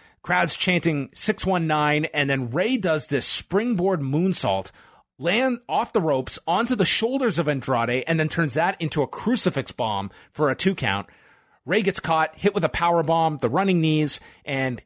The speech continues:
kicks out at two. Eventually, Rey hits the six one nine, but as he goes for the top rope splash, lands on the knees. Hammerlock D D T gets countered with a small package,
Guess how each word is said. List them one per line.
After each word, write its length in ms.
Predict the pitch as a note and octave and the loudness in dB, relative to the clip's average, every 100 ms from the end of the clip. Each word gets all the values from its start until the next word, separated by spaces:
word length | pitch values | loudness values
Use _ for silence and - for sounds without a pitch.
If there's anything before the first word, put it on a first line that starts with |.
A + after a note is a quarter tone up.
| _ | _
kicks 260 | E3+ - D#3+ | -6 -2 0
out 120 | C#3 | 0
at 120 | - | -2
two. 360 | - D3 C#3 C3 - - | 0 2 2 -2 -16 -14
Eventually, 460 | A2+ G3+ - G3 F3+ | -4 -2 0 0 2
Rey 200 | C#3+ C3+ | 0 0
hits 280 | G#3+ A3+ | -2 -4
the 80 | F#3+ | -2
six 260 | E3+ F3 - | 0 0 0
one 200 | D3 C3 | 0 0
nine, 320 | A#2+ A#2+ A#2+ | 0 -2 -2
but 160 | C3+ C3+ | 0 0
as 80 | |
he 80 | B2+ | 0
goes 200 | C3+ F#3+ | 0 0
for 100 | - | 0
the 60 | D3 | -2
top 280 | - E3+ E3+ | -2 0 0
rope 160 | D#3+ | -2
splash, 420 | - C3 C3+ - | -6 -2 0 -2
lands 320 | B2 E3 G#3 F3 | -2 0 2 2
on 140 | D#3+ | 0
the 60 | C3+ | 0
knees. 460 | D#3 F#3+ G3+ - - - - - | 0 2 0 -4 -10 -20 -20 -2
Hammerlock 500 | G3+ G#3+ F3+ D#3+ - | 0 2 2 0 0
D 100 | E3+ | -2
D 140 | D3 | 0
T 180 | - F3+ | -2 -2
gets 160 | C3 | -4
countered 400 | - F3 F#3+ F#3+ | -2 0 2 2
with 100 | C3+ | -2
a 60 | A#2 | -4
small 260 | - D#3+ E3 | -2 -2 0
package, 540 | D#3 D3+ D#3 D3 | 0 0 -2 -6